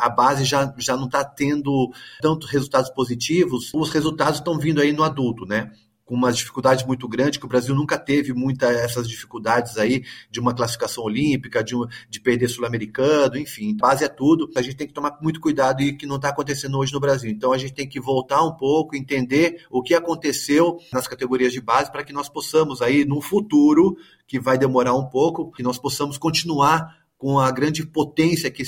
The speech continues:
a gente sempre foi no voleibol mundial.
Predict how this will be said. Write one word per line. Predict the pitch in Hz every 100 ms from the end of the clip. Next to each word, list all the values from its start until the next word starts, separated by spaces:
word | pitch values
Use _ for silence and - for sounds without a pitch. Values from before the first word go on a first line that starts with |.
| 113
a |
gente | 123 143
sempre | 143 147 -
foi | - 127 127 123 _ -
no | 127
voleibol | 113 120 113 110 113 113 113 101
mundial. | 107 110 104 85